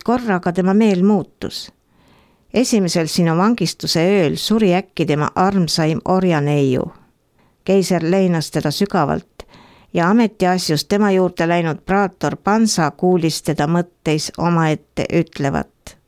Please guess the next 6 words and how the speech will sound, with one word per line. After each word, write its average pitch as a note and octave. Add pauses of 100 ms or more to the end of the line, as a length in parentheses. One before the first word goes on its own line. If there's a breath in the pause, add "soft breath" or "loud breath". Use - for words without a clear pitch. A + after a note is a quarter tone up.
(880 soft breath)
"Kas G3
võib A#3
seda F3
mehele F#3
pahaks G#3+
panna, E3